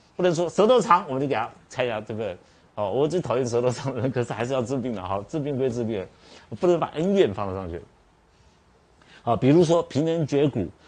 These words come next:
啊，就正常人如果没有吃东西，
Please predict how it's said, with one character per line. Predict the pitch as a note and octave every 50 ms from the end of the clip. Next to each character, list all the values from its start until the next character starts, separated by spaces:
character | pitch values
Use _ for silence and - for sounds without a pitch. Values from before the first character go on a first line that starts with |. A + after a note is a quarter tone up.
| - - -
啊， | G#2 G#2+
就 | - - F#3 -
正 | - C#4 C4+ G#3
常 | D#3+ E3+ E3 D3
人 | C#3+ C#3
如 | D#3 E3+
果 | D#3+ B2+ G#2+ - - _ _ _ -
没 | E3+ F#3 F#3+
有 | C#3
吃 | A2 - C3
东 | C3 C3 C3
西， | A2+ G2+ F2+